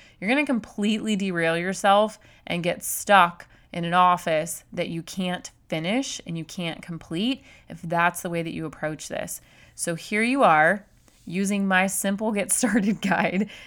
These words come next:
and you've identified a problem area. You've picked one, you're standing in front of it, and now you're gonna pick one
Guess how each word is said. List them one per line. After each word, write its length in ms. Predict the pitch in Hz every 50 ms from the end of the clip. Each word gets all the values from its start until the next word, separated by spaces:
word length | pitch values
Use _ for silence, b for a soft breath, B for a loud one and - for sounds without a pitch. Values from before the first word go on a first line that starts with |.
| B B
and 260 | 220 - 220 196 202
you've 240 | 196 185 175 165 - - -
identified 840 | 180 180 180 - 185 202 220 226 - 220 208 190 180 185 180 - - _ -
a 180 | 185 180 214
problem 420 | 214 - 226 202 190 185 185 180 170
area. 600 | 170 165 160 156 156 160 160 160 170 196 202 B B B B B B B -
You've 220 | 180 175 165 -
picked 260 | - 226 208 196 -
one, 380 | 233 214 202 185 185 190 190 -
you're 100 | - 180
standing 400 | 165 - - 190 175 185 196 208
in 100 | 220 226
front 240 | 220 - 196 175 170
of 60 | 170
it, 240 | 170 165 160 - - -
and 160 | 170 160 156
now 220 | 165 165 160 175 190
you're 180 | 196 196 190
gonna 140 | 185 185 180
pick 180 | 170 180 165 -
one 600 | 165 156 151 151 160 170 180 190 214 233 240